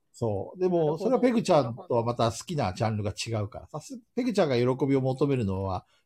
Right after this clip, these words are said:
Speaker 1: みんなでわーって盛り上がるあの瞬間なのかもしれないし。
Speaker 2: 中量級ばっかりですね。
Speaker 1: わかんないよね。
Speaker 2: 多分基本的に。
Speaker 1: うん。
Speaker 2: うん。中量級多いな。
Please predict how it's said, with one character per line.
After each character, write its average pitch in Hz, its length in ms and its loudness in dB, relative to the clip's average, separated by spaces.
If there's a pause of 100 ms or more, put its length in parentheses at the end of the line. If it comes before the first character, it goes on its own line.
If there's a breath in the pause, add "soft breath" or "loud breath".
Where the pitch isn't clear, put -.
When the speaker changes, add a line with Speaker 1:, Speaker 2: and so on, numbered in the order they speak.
Speaker 1:
み 147 120 0
ん 156 40 2
な 156 60 2
で 131 100 0
わ 143 280 0
ー 147 40 -4
っ - 60 -10
て - 80 -12
盛 123 200 -6
り 127 60 -2
上 127 60 -4
が 123 100 -2
る 107 120 -4
あ 120 40 -2
の 131 80 -2
瞬 131 280 -4
間 131 140 -2
な 127 80 -4
の 120 80 -4
か 113 100 -10
も 95 80 -4
し - 140 -16
れ 90 80 -12
な 85 120 -12
い 90 40 -16
し。 87 400 -12 (560)
Speaker 2:
中 339 280 -2
量 403 200 0
級 381 160 0
ば 220 160 0
っ 208 40 0
か 320 100 2
り 269 80 -2
で 185 120 -4
す 156 120 -6
ね。 - 20 -10
Speaker 1:
わ - 0 -
か - 0 -
ん - 20 -12
な 185 80 -6
い 214 140 -2
よ 214 100 -4
ね。 208 60 -10
Speaker 2:
多 - 120 -10
分 175 180 -8
基 190 100 -6
本 180 240 -10
的 175 280 -14
に。 165 340 -12 (760)
Speaker 1:
う 120 80 -4
ん。 107 500 -4 (1200)
Speaker 2:
う 160 60 -14
ん。 151 360 -12 (100)
中 - 240 -8
量 247 140 -4
級 247 120 -8
多 240 160 -4
い 185 40 -10
な。 160 140 -16